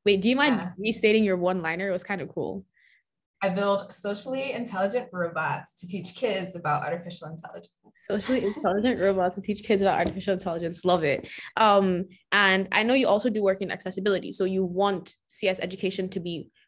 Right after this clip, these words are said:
Speaker 1: more, um, available to not just young people, but people who normally don't have access to it.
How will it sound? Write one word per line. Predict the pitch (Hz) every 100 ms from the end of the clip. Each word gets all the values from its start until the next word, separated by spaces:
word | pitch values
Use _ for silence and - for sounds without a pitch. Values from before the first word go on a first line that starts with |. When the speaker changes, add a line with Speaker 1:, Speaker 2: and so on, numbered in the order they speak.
| _
Speaker 1:
more, | 180 185 185 185 180 175 175 _ _
um, | 165 170 160 160 - _
available | - 185 185 185 185
to | 196
not | 190
just | 214 170
young | 180 190
people, | 190 185 202
but | 175 175
people | 190 196 196
who | 196
normally | 180 175 180
don't | 180 170
have | 175 -
access | 175 - - 180
to | - -
it. | -